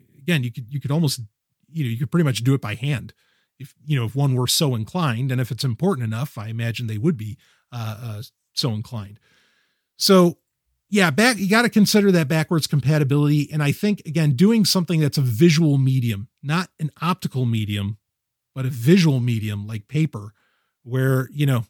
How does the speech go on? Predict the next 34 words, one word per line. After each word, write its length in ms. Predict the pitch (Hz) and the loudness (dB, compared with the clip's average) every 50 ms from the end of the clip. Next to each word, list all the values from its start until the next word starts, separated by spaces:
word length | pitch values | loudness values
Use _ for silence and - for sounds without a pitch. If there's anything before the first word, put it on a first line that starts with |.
| _ _ _ _ - | _ _ _ _ -18
<laughs> 240 | - - - - - - - | -16 -14 -6 0 0 2 6
like 320 | - 254 240 202 247 226 190 | 6 8 8 8 8 8 8
we 40 | 214 | 8
were 80 | 202 | 6
just 160 | 185 190 175 | 6 6 4
saying, 240 | - 214 196 160 135 143 | 4 4 4 2 2 -2
we're 120 | 170 160 | -4 -4
always 280 | - 175 180 185 185 170 | 0 2 2 2 2 2
gonna 160 | 202 202 208 | 0 0 0
have 120 | 214 208 202 | 0 0 2
cameras 380 | 233 247 240 220 185 175 143 | 2 4 4 4 4 4 2
around 260 | 160 160 151 151 151 | 2 2 2 2 2
us 120 | 156 - - _ _ _ _ _ _ _ _ _ _ _ _ _ _ _ _ _ _ _ _ _ _ _ _ - | 0 -2 -6 _ _ _ _ _ _ _ _ _ _ _ _ _ _ _ _ _ _ _ _ _ _ _ _ -6
that 160 | 165 165 160 - | -4 -4 -2 -2
could 140 | 147 131 | -2 0
scan, 540 | - - - - 190 185 185 185 190 185 175 | 2 2 4 4 6 6 8 8 6 6 4
you 140 | 147 147 156 | 2 2 0
know, 140 | 147 139 123 | 2 2 2
and 180 | 131 135 135 | 2 2 2
know 120 | 135 151 165 | 4 4 4
what 160 | 170 170 - | 4 2 0
to 80 | - 135 | -2 0
do 120 | 127 151 | 0 2
with 140 | 147 147 139 | 2 2 2
those 240 | 143 139 139 131 - | 0 0 0 0 -2
Q 180 | - - 131 120 | -2 -2 -2 -2
R 140 | 120 131 | -2 -4
codes. 460 | 127 - 147 143 151 151 139 - - - _ - | -2 0 0 0 0 0 -2 -4 -8 -10 _ -12
And 240 | 156 147 139 135 135 | -8 -6 -4 -2 0
I 60 | 139 | 2
mean, 180 | 143 143 143 143 | 4 4 6 6
the 80 | 147 | 6
most 220 | 151 160 156 107 113 | 6 6 4 4 2
basic, 640 | 110 - 170 180 170 - - 131 113 - - - | 2 2 2 4 4 4 2 0 -4 -10 -18 -20